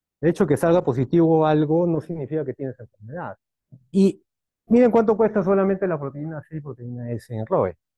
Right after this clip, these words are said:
Son doscientos ochenta y cuatro soles. Ellos lo hacen, ¿no? En otros laboratorios lo mandan a roe y obviamente te cobran, te cobran un poco más.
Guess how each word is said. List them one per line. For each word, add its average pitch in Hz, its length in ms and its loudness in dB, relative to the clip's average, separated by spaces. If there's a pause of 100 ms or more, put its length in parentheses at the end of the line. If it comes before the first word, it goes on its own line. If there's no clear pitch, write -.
(400)
Son 117 340 -10 (540)
doscientos 180 840 -2
ochenta 117 400 -6
y 117 80 -4
cuatro 131 360 -4
soles. 90 400 -10 (640)
Ellos 127 180 0
lo 113 100 2
hacen, 101 380 -4
¿no? 123 120 -14 (300)
En 107 80 -6
otros 147 160 2
laboratorios 127 520 0
lo 110 100 -2
mandan 110 260 -2
a 101 40 -4
roe 110 340 -2
y 104 180 -10
obviamente 117 300 -4
te 104 80 -10
cobran, 101 260 -14 (100)
te 107 80 -14
cobran 104 220 -6
un 95 60 -12
poco 92 180 -14
más. 101 160 -20